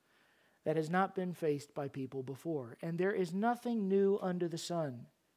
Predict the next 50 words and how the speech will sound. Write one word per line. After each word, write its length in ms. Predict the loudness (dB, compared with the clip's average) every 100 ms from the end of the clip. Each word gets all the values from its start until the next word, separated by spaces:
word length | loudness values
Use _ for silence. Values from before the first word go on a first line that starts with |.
| _ _ _ _ _
And 180 | 0 2
we 120 | 4
have 280 | 4 2 0
to 100 | -2
love 360 | 4 4 2 2
God 400 | 6 8 6 4
and 160 | 0 6
love 220 | 6 6
our 140 | 2
neighbors 520 | 2 2 4 2 0 -2
and 180 | -6 -2
finally 440 | 2 2 2 -2
put 260 | 0 -4 0
our 340 | 2 4 2 -2 -12 0
faith 280 | 2 2 -2
and 140 | -4
hope 320 | -2 -4 -6 -10
in 120 | -6
the 80 | -6
victory 440 | -4 -4 -2 -4 -4
promised 520 | -4 -6 -4 -8 -8
to 120 | -6
us 280 | -6 -6 -14 -20 -20 _
in 160 | -8 -6
Christ 420 | -4 -2 -4 -6
Jesus. 540 | -8 -8 -10 -14 -16 -20 -20 _ -2
Now, 240 | 0 0 -4 -14 2
I 120 | 4
want 180 | 6 4
to 140 | 4 2
end 300 | 2 2 2
by 160 | 4 4
reading 480 | 6 4 4 -2 -8 -10
about 320 | -2 0 2
that 260 | 2 0 2
victory 380 | 2 2 0 2
with 300 | 2 2 2
you, 100 | 0
and 120 | 0 0
I 60 |
want 220 | 0 0
you 120 | 2 4
to 80 |
read 200 | 6 4
it 40 | 4
with 220 | 0 -2
me. 160 | -10 -6
It's 160 | -6 -2
First 340 | 4 4 4
Corinthians 640 | 0 2 2 0 -2 -4